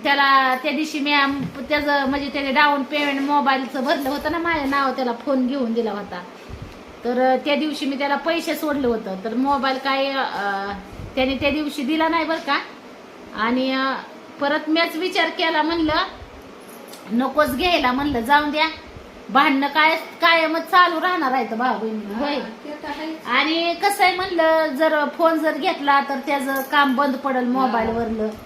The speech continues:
Speaker 1: त्याची लेकरं बाळ, अं, आहेत दोन, खाण्या-, खाया पियाची.
Speaker 2: काय?
Speaker 1: आणि व्हिडिओ काढायचं काम आहे,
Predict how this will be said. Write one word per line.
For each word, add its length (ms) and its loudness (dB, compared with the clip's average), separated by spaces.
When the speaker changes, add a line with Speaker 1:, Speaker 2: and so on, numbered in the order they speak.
Speaker 1:
त्याची 300 2
लेकरं 380 0
बाळ, 220 6
अं, 960 0
आहेत 340 -2
दोन, 340 0
खाण्या-, 500 2
खाया 280 2
पियाची. 540 0
Speaker 2:
काय? 580 -6
Speaker 1:
आणि 180 0
व्हिडिओ 360 2
काढायचं 500 2
काम 420 2
आहे, 180 0